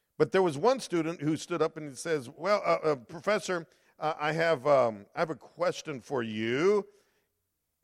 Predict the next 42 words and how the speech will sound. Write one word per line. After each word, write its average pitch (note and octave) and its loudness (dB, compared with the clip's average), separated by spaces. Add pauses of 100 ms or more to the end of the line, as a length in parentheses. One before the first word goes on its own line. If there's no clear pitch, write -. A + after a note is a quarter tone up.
(120)
Does F#3+ 4
cold G#3+ 8 (100)
exist?" B2 -4 (640)
"What C3+ -6
kind B2+ -8
of A#2 -12
question D3+ -2
is F#3 -2
this?" B3 0
said F#3+ -4
the D#3+ -8
professor. D#3 -4
"Of A#2+ -10
course G#3+ 2
cold F3+ 0
exists. D3 -6 (260)
Have D3 0
you C#3 -2
never C#3+ -2
been C3+ -2
cold?" C3+ -2 (520)
The D#3 -2
young F#3 2 (140)
student G#3+ -2
looked E3+ 0
at F3 -8
the E3+ -4
professor E3+ -2
and D#3+ -8
says, C#3+ -6 (240)
uh, D#3+ 8 (140)
"In D#3+ -4
fact, G#3+ 4
sir, F3 0
I E3+ 6
want F3 2
to D#3+ 4
prove F#3+ -4
to F3 -6
you E3+ 0
that D3+ 0
cold D3+ 0